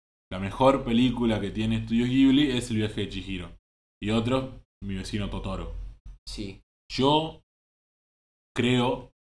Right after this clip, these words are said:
Speaker 1: de que para, o sea, a ver, es una opinión personal igual, pero para mí La princesa Mononoke es mil veces mejor que El viaje de Chihiro y que Mi vecino Totoro. O sea, es mi película favorita de Estudios Ghibli.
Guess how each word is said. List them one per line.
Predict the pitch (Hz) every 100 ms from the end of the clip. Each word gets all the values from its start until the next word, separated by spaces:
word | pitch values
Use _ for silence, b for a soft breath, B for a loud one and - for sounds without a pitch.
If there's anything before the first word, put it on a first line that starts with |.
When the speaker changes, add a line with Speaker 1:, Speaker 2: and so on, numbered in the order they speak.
| _ 107
Speaker 1:
de |
que | 101
para, | 87 98 98 98 98
o | 95
sea, | 107 87 95
a | 92
ver, | - _ _ - - _ _ -
es | 117
una | 107
opinión | 104 101
personal | 95 107 104 92
igual, | 87 85 80 _ _ _ -
pero | 104 95
para | 95 95
mí | 123 156 170 -
La | 107 104
princesa | 110 104 107 139 139
Mononoke | 104 92 90 113 127 127 - - _ _ -
es | 113 110 - - _ _ _ _ _ _ -
mil | 123 139 165 147
veces | 139 135
mejor | 110 107 120 110
que |
El | 107
viaje | 107 110
de | 98
Chihiro | 98 - 117 120
y | 95
que | 98
Mi | 98
vecino | 95 - 101 95
Totoro. | 90 95 85 -
O | 107
sea, | 104
es | 120 117
mi | 117 131
película | 131 120 117 110
favorita | 104 101 98
de | 98
Estudios | 98 98 92
Ghibli. | 90 82